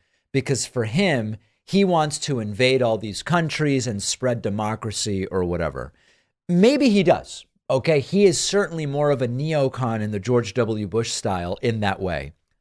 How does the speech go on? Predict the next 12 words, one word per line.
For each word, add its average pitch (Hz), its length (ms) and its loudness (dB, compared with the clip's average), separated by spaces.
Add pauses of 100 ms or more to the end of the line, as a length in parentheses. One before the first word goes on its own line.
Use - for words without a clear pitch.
(120)
But 151 320 2 (220)
you 170 300 2
can 247 220 -2
be 185 160 0
against 143 540 -2
cozying 135 580 0
up 117 240 -2
to 127 160 -4
authoritarian 117 840 0
dictators 113 600 -4
like 101 220 -6
Putin 87 420 -4